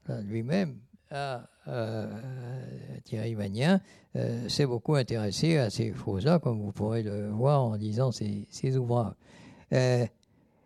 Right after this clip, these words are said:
<clears throat> récemment, tout récemment, j'ai reçu une communication, une lettre d'un professeur de, de,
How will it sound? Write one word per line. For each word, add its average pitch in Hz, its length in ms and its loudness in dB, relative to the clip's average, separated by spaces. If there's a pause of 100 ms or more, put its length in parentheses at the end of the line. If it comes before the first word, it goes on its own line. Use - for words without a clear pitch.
(840)
<clears throat> 127 320 6
récemment, 127 920 6
tout 233 180 8
récemment, 143 640 6
j'ai 107 460 2
reçu 110 420 0
une 120 140 2
communication, 117 960 0
une 117 180 2
lettre 120 480 4
d'un 113 680 0 (520)
professeur 113 640 0
de, 110 260 0 (2000)
de, 113 880 0